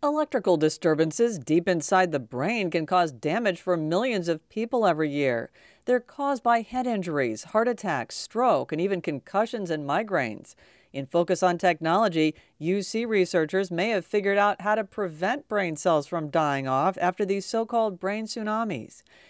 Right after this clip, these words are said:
You're listening to ninety-one point seven W V X U on N P R One. I'm Ann Thompson.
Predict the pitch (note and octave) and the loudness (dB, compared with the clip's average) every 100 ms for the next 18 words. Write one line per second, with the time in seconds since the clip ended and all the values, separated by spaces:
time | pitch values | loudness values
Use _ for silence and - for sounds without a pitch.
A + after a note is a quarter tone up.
0 | - D3+ D3+ F#3 - E3 D3+ D3 D#3 F3+ | -6 -2 2 2 0 -4 0 0 2 0
1 | F3 G3+ F#3 G#3 D#3+ C3+ C3 C3 F#3 G3 | -2 -4 -2 -2 -2 -6 -8 -4 -2 0
2 | G3 - A#3 A#3 A3 D3 C3 D#3+ D#3+ E3 | -2 -4 -4 -4 -4 -6 -6 -4 -2 -2
3 | D#3 C#3 A#2+ B2 - A#3+ A3+ G3+ F#3+ E3+ | -2 -2 -2 -6 -6 -4 -2 -4 -4 -4
4 | C3 - C3+ A2+ A2+ | -6 -4 -6 -6 -10